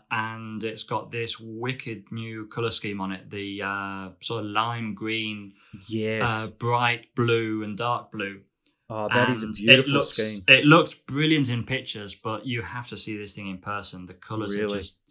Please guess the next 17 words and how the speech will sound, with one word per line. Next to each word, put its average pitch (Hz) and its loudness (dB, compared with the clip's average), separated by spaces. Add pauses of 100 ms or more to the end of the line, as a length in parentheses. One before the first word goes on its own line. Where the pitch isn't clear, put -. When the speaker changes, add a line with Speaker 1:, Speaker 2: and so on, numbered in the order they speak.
(400)
Speaker 1:
they 117 6
don't 131 2
come 120 -4
across 117 -4
on 104 -8
camera. 101 -4 (540)
And 107 4 (200)
this 147 0
thing 123 -6 (260)
is 123 0
gonna 120 -6
stick - -2
out 127 -4
at - -10
an 117 -4
air 120 0
show 110 -4